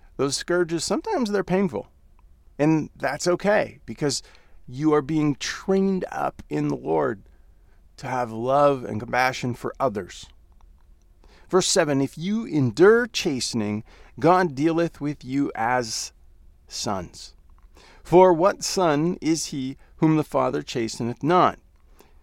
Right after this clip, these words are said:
But if you be without chas-, chasten-, chastisement, whereof all partakers, when, then when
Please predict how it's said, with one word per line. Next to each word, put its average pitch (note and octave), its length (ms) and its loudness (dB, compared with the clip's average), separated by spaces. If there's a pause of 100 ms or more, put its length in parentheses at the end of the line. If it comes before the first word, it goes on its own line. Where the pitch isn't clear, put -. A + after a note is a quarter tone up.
(360)
But G3 280 4 (840)
if F#3+ 180 4
you A#3+ 80 -4
be G3+ 180 -2
without F3 400 4
chas-, - 400 -6 (240)
chasten-, B2+ 540 -2 (1300)
chastisement, A#2 760 -2 (540)
whereof D#3 920 6
all F#3+ 340 6
partakers, A2+ 720 -6 (260)
when, F#3+ 640 4 (560)
then D#3+ 480 4
when D3 320 2